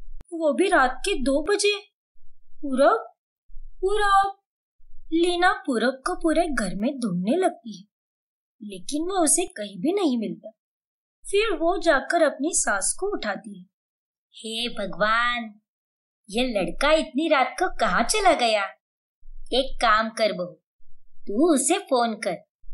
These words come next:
"माँ जी, आपको क्या लगता है कि मैंने उसे फोन नहीं किया होगा? अरे, मैंने उसे फोन करने की बहुत कोशिश की,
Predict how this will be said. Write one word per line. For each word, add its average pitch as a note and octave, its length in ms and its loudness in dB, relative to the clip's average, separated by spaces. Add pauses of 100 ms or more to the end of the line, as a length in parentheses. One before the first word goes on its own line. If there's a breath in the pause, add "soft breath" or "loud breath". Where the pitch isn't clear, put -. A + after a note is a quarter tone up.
(440)
"माँ D4 260 6
जी, B3+ 420 -6 (580)
आपको F#4 400 2
क्या C#4 260 2
लगता D4+ 340 2
है G#3+ 280 -6 (580)
कि G4+ 100 -2
मैंने A#3+ 360 2
उसे F#4 280 2
फोन F4+ 360 2
नहीं C4+ 240 2
किया G4 260 4
होगा? G#3 500 0 (720)
अरे, D4 180 0
मैंने A#3 400 2
उसे F4+ 300 0
फोन D4+ 340 2
करने D4 300 2
की G4+ 140 -2 (120)
बहुत B3+ 360 2
कोशिश D#4 380 2
की, - 300 -14